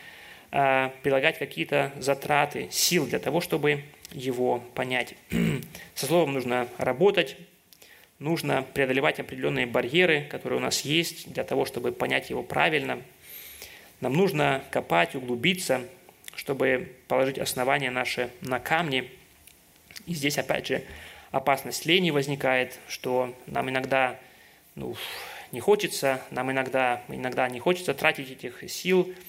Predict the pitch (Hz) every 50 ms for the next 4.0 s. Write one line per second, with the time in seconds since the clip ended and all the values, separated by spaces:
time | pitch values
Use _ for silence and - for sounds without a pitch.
0 | - - _ - 139 139 139 147 165 160 - - - - - - 135 123 143 160
1 | 165 147 135 123 123 123 - 131 127 135 127 - - 139 131 131 127 123 123 -
2 | - - - - - - 127 - - 160 156 151 151 151 - - 123 120 127 -
3 | 180 170 165 - - - 127 127 131 127 120 123 123 - - 160 151 151 151 -